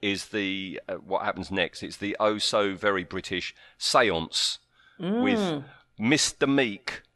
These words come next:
Speaker 1: you know,
Speaker 2: Mm-hmm.
Speaker 1: where you've got these wonderful British character actors. In the middle of this, you know, horror film, we have a seance, uh, with the old bats there singing Cherry Ripe, Cherry Ripe.
Speaker 2: Mm-hmm.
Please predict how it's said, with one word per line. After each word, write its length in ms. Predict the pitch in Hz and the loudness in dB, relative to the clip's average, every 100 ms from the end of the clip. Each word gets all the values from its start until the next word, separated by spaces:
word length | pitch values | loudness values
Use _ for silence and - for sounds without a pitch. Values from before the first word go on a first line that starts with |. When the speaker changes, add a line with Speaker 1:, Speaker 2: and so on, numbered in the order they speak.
| _ | _
Speaker 1:
you 140 | 196 | -2
know, 340 | 95 104 104 202 | 2 4 2 0
Speaker 2:
Mm-hmm. 120 | 117 | 2
Speaker 1:
where 120 | 120 | 2
you've 180 | 127 120 | 2 2
got 160 | 139 139 | 0 0
these 180 | 120 | -4
wonderful 800 | 104 123 143 151 - 143 139 127 - | -2 4 4 2 0 -2 -2 -6 -2
British 400 | 131 127 113 - | -2 0 -2 -4
character 520 | - 123 110 - 87 - | -2 2 2 0 -4 -2
actors. 480 | 85 - - 80 76 - | -4 -6 -8 -8 -8 0
In 240 | 147 190 | 0 2
the 60 | 185 | 0
middle 320 | 175 139 107 | 2 2 4
of 160 | 101 85 | 0 0
this, 320 | 110 - - 120 | -2 -2 -6 -2
you 120 | 113 | 0
know, 280 | 92 87 87 - - - _ | 2 0 -4 -14 -20 -20 _
horror 280 | - 120 98 | 0 2 2
film, 380 | - 82 82 85 - - - | 0 -2 -2 -4 -10 -20 -4
we 300 | 127 139 135 | 0 2 2
have 240 | 127 120 | 2 2
a 60 | 123 | 0
seance, 800 | - 123 101 78 - - - - - - - - | 2 2 2 0 -4 -6 -6 -6 -14 -20 -10 -2
uh, 420 | 104 101 104 92 113 | 4 6 4 2 0
with 260 | 123 - | -2 0
the 180 | 127 123 | 0 4
old 300 | 135 127 - | 4 2 4
bats 340 | 131 - - | 4 4 0
there 240 | - 107 101 | 4 4 4
singing 420 | - 123 110 107 | 2 2 2 2
Cherry 400 | - 147 120 110 | 2 4 4 4
Ripe, 380 | 101 101 95 - - | 2 4 4 2 -6
Cherry 360 | - 147 110 104 | -2 2 2 2
Ripe. 340 | 98 92 151 | 2 4 2
Speaker 2:
Mm-hmm. 920 | 147 175 220 220 381 - - 190 - | 0 2 6 6 4 2 2 2 0